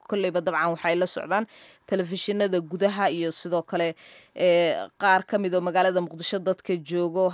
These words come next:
ayaa maaragtay doorashadan ay saameynaysaa, waayo waddooyinka ayaa xirxiran ammaanka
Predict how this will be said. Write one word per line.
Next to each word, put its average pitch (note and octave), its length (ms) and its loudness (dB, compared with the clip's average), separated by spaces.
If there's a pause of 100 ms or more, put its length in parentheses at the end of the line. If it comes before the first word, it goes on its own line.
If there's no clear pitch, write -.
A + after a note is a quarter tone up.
ayaa F3 340 0
maaragtay E3 560 0
doorashadan F3 580 0
ay D#3+ 120 -2
saameynaysaa, F3+ 920 0
waayo F3 400 4
waddooyinka F3 480 -2
ayaa E3+ 320 0
xirxiran G3+ 400 0 (480)
ammaanka F3+ 480 0